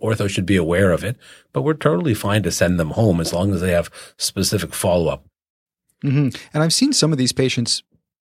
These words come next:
Speaker 2: put into, let's say they have a, a Maisonneuve. I've seen some of these patients put into a long leg back slab, like, right up to the proximal thigh. Uh, other people I just see, uh, you know, a regular back slab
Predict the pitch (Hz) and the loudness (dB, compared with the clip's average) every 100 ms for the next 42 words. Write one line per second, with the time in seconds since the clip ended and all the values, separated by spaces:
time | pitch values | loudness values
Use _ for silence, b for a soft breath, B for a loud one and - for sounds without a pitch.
0 | _ 135 131 135 123 120 - 143 - 123 | _ -2 -2 0 -2 -2 -4 -2 2 2
1 | 120 123 120 117 120 120 120 113 113 120 | 4 2 0 -2 -2 -2 0 0 0 0
2 | 113 117 120 156 143 - 135 123 113 - | 0 -2 -2 0 0 2 2 0 -2 -4
3 | b b b 131 123 120 - 123 113 110 | b b b 0 2 0 0 -2 -2 -2
4 | 117 107 110 113 120 117 117 117 113 - | -2 -2 0 2 2 2 2 0 -4 -6
5 | 113 110 113 113 110 - _ - 110 110 | -2 0 0 -2 -6 -10 _ -2 -2 0
6 | - 156 175 185 _ _ _ _ _ - | -2 0 0 -4 _ _ _ _ _ -10
7 | 107 - - 107 120 117 - 107 104 117 | -8 -8 -12 0 2 2 0 -6 -2 0
8 | 113 - 107 - 120 131 160 170 b b | 0 -2 -6 0 0 2 2 0 b b
9 | b - 113 110 110 135 123 117 120 113 | b -4 0 2 2 2 0 2 0 2
10 | 110 110 107 - - 113 110 107 107 107 | 2 2 0 -2 -2 0 0 0 -2 -4
11 | 123 110 107 117 104 101 110 107 107 107 | -6 -4 -4 -6 -6 -2 -2 -2 -2 0
12 | 104 - 113 107 110 | 0 0 0 0 -2